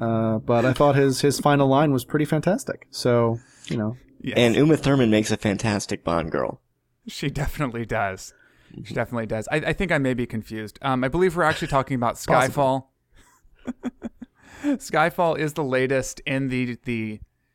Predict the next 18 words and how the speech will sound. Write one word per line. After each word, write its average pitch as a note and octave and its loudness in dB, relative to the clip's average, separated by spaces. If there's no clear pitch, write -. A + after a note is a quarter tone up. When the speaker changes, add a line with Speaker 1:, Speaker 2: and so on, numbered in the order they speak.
Speaker 2:
Daniel E3+ 0
Craig C#3 -2
films, C#3 -2
which B2 -8
have A#2 -10
now B2+ 2
numbered B2+ -2
three. A#2+ -4
We A#2 -6
had G#2+ -8
Casino A#2 -6
Royale. C3 0
We B2 -4
had A2+ -2
that A#2 0
other B2 0
one. C3 -2
Um, G2+ -14